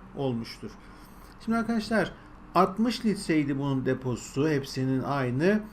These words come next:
Bir bölü ikilik kısmı boşsa o zaman bir bölü ikilik kısmı doldurulacaktır ve bundan kaç tane var? Beş tane var.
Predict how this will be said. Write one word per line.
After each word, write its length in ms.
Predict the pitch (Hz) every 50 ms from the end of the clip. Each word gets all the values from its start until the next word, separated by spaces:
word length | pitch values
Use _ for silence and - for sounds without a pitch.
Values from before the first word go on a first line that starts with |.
| - - -
Bir 320 | 143 143 190 226 233 226
bölü 200 | 220 208 202 190
ikilik 380 | 175 165 - - 180 165 160 -
kısmı 540 | - 170 165 160 - - 170 170 156 131 - - - - - - - - - 143
boşsa 600 | 180 202 202 185 196 - - 156 165 202 214 -
o 120 | 202 196
zaman 360 | 170 180 170 196 220 220 208
bir 200 | 220 220 220 196
bölü 220 | 180 165 147 143 135
ikilik 340 | 131 - - 135 127 127
kısmı 440 | - - 190 190 190 - 220 233 214
doldurulacaktır 1000 | 208 202 202 202 202 202 196 175 160 143 139 117 131 131 127 127 - - 220 220
ve 160 | 202 175 -
bundan 300 | 196 175 180 196 202 196
kaç 300 | 202 214 214 208 202 -
tane 320 | - 165 147 139 143 143
var? 260 | 170 208 226 233 220 - - -
Beş 260 | 170 170 160 135 123 -
tane 280 | - 123 110 107 107
var. 280 | - - - - -